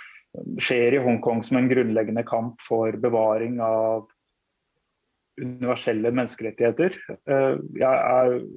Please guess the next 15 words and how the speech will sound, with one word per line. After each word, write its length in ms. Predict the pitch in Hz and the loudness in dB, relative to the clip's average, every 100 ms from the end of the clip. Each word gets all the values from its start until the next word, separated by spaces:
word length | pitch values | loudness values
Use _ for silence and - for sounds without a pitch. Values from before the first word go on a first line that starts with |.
| - | 0
veldig 200 | 127 120 123 | 0 0 -4
trist, 560 | 139 175 240 - - - 160 | -2 -2 -2 -6 -20 -8 0
eh, 340 | 151 147 139 135 135 - | 2 4 2 -2 -6 -8
når 200 | 131 131 | 0 4
jeg 360 | 127 127 123 120 - | 4 6 4 2 -2
ser 280 | - 131 135 | 0 0 2
hvordan 300 | 123 127 127 | 0 2 2
det 80 | 120 | 4
går. 280 | 139 185 190 - - - - 139 | 4 4 0 -14 -20 -20 -6 0
Eh, 160 | 135 135 | 2 2
det 80 | 135 | 2
var 280 | 123 127 | 2 0
en 80 | 147 | -2
negativ 480 | 127 117 117 139 127 | -4 -4 -8 -6 -4
utvikling, 800 | 123 113 123 120 123 127 127 | -4 -2 -2 -2 0 0 0